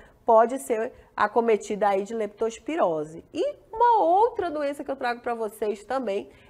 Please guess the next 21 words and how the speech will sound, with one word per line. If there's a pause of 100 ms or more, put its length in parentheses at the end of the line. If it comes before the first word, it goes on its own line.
é
a
extossomose. (420)
Observem
que (220)
essas
doenças
têm,
está
relacionado
com
saneamento
básico, (320)
com
a
água, (180)
mas
ela
é
ocasionada (540)
por